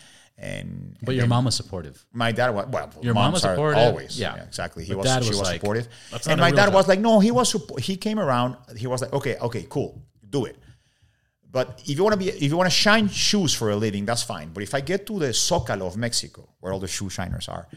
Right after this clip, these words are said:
Speaker 1: and they don't tell me, 'Oh, by the way, guy, that, that, sir, that guy, that Camille guy in the corner, oh, he will, I mean, the
Speaker 2: El
Speaker 1: best,
Speaker 2: campeón,
Speaker 1: the,
Speaker 2: yeah.
Speaker 1: the campeón de los shoe shine.'"
Speaker 2: Yeah.
Speaker 1: Like, you know,
Speaker 2: If
Speaker 1: in a
Speaker 2: you're
Speaker 1: way,
Speaker 2: not
Speaker 1: in,
Speaker 2: the best of
Speaker 1: in,
Speaker 2: it.
Speaker 1: in a way, he was trying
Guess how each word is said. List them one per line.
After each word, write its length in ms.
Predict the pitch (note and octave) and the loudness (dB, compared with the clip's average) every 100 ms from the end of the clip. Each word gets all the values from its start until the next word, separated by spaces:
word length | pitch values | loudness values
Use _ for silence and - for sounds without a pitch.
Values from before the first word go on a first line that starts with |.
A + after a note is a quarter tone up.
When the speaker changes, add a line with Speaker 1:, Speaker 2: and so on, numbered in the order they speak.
| - _ _ | -20 _ _
Speaker 1:
and 120 | A2+ A#2 | -6 0
they 80 | |
don't 180 | C#3+ D#3 | 2 2
tell 140 | D3 C#3+ | 0 0
me, 160 | C3 | -2
'Oh, 260 | C3+ F#3 G3 | 0 4 4
by 100 | C#3+ | 2
the 80 | D#3 | 2
way, 140 | G3 | 0
guy, 180 | G3+ D#3+ | 2 0
that, 380 | D#3+ G#3 F#3 C3 | 0 -2 -4 -4
that, 340 | D3+ - C3 | -4 -4 -4
sir, 260 | - G#3 F#3 | 0 4 4
that 200 | E3+ G3+ | 2 0
guy, 220 | G#3 A3+ | 0 0
that 180 | G3+ G3+ | 0 -2
Camille 360 | F3 C#3 F3 A3 | -4 -4 -4 -4
guy 180 | A3+ | -4
in 120 | A3 D#3+ | -4 -6
the 100 | C3+ | -6
corner, 380 | - G3 G#3 - | -2 -2 -2 -2
oh, 300 | C#3+ C3+ G2 | -2 -2 -4
he 460 | - - A#2 A2+ G#2 | -10 -16 -10 -8 -10
will, 360 | F2+ F#2 F2+ F#2 _ _ - | -12 -18 -20 -20 _ _ -10
I 40 | |
mean, 160 | F#2 F#2 | -8 -6
the 80 | F#2 | -8
Speaker 2:
El 140 | F2+ | -4
Speaker 1:
best, 260 | C3 A#2 - | 0 2 2
Speaker 2:
campeón, 360 | G#2 F#2 G#2 | 2 0 -2
Speaker 1:
the, 120 | G#2 G2+ | 0 0
Speaker 2:
yeah. 100 | G2+ | -2
Speaker 1:
the 20 | |
campeón 560 | F2 A2 G#2 C#3+ D3 C3+ | 0 0 0 0 2 2
de 60 | G#2+ | -2
los 120 | G2+ | -2
shoe 160 | - A#2+ | -4 -4
shine.'" 180 | B2 | -4
Speaker 2:
Yeah. 60 | G2 - - - | -6 -12 -20 -12
Speaker 1:
Like, 300 | - C#3 C3 | -2 -2 -2
you 60 | D3 | -4
know, 280 | A#2 G#2+ - - - - - _ | -4 -4 -10 -16 -20 -20 -20 _
Speaker 2:
If 100 | C#3+ | -6
Speaker 1:
in 60 | F#3+ | 0
a 40 | |
Speaker 2:
you're 80 | F#3+ | 4
Speaker 1:
way, 60 | G#3 | 4
Speaker 2:
not 60 | |
Speaker 1:
in, 60 | G3+ | 2
Speaker 2:
the 140 | C#3 A#2 F#3+ | -2 -2 0
best 280 | A#3 - | 0 -2
of 80 | B3 | -2
Speaker 1:
in, 60 | B3 | 0
Speaker 2:
it. 180 | B3+ - | 0 -2
Speaker 1:
in 140 | G#3 | 0
a 60 | A3 | 2
way, 180 | A3+ B3+ | 2 2
he 120 | A3+ | 4
was 180 | A#3 F#3 | 4 2
trying 320 | F#3 E3 D#3+ | 2 0 -2